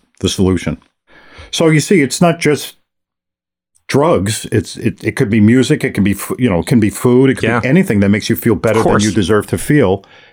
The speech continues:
Speaker 1: can become an addiction. And that's why I didn't want to talk only about nicotine. When someone has a smoking problem, I'll talk about it.
Speaker 2: On-, once you understand that, you won't necessarily grasp the, the physical particulars of each substance.
Speaker 1: Right.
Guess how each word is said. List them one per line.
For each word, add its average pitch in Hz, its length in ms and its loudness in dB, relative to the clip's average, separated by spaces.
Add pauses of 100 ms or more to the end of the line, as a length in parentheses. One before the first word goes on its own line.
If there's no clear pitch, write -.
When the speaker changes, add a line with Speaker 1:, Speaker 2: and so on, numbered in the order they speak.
(120)
Speaker 1:
can - 100 0
become 95 260 0
an 85 80 2
addiction. 85 400 -2 (360)
And 113 80 2
that's 123 140 -2
why 127 160 2
I 117 40 2
didn't 120 160 4
want 113 140 2
to 98 60 -2
talk 110 320 -4
only 107 320 2
about 92 420 -2 (600)
nicotine. 104 480 0
When 104 80 2
someone 160 280 2
has 120 120 2
a 98 60 0
smoking 95 360 -2
problem, 82 300 -2
I'll 76 60 -4
talk - 200 -6
about 76 220 -10
it. - 60 -20 (140)
Speaker 2:
On-, 135 200 2
once 185 300 0
you 208 100 4
understand 165 580 0
that, 87 220 -4 (1700)
you 151 100 4
won't 208 160 4
necessarily 160 540 0
grasp 120 480 -2
the, 113 240 0
the 104 160 -4
physical 151 520 0
particulars 147 800 0
of 110 120 0
each 131 200 -2
substance. 175 720 -2
Speaker 1:
Right. 90 260 -2